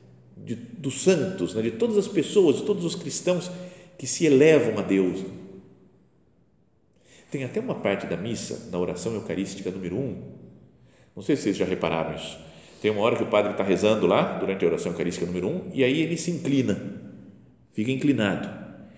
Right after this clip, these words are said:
E na hora que ele fica inclinado no altar, ele fala umas palavras assim, né, que "esta oferenda seja levada pelas mãos do teu santo anjo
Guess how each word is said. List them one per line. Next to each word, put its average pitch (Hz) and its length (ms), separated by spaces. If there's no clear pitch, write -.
E 113 80
na 107 80
hora 190 140
que - 80
ele 180 80
fica 208 240
inclinado 127 580
no 98 120
altar, 139 600
ele 151 180
fala 143 380
umas 127 200
palavras 120 420
assim, 113 200
né, 120 120
que - 580
"esta 165 320
oferenda 151 560
seja 175 520
levada 151 720
pelas 180 520
mãos 175 220
do 147 80
teu 202 300
santo 196 360
anjo 190 460